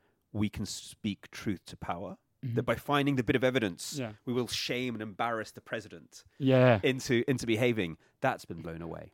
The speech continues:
Speaker 2: I
Speaker 1: And
Speaker 2: think
Speaker 1: that's, and that's, and that's maybe the toughest one for us to kind of deal with, 'cause, you know, you can get all the evidence you want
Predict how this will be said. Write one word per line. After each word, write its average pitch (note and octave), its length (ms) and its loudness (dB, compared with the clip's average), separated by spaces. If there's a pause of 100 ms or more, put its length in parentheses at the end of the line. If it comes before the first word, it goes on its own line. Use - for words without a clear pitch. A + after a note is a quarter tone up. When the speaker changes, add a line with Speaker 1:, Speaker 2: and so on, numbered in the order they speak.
(140)
Speaker 2:
I C#3+ 60 0
Speaker 1:
And C#3+ 80 6
Speaker 2:
think D#3+ 120 8
Speaker 1:
that's, C3+ 200 4
and C3 80 2
that's, D#3 200 0
and D#3+ 120 4
that's F3+ 100 4
maybe F3 140 8
the D3 80 6
toughest - 380 2
one G#2+ 140 6
for A2 120 4
us G2+ 80 0
to - 60 -14
kind A#2 100 0
of G2+ 80 -4
deal C3 240 6
with, C#2 180 -4
'cause, F2+ 220 -6 (420)
you A#2 80 -8
know, F2+ 40 -4
you G#2 80 -6
can E3+ 80 -6
get F3+ 160 -2
all G3 160 6
the F#3+ 100 6
evidence D#3 320 0
you D3+ 80 0
want F#3 220 2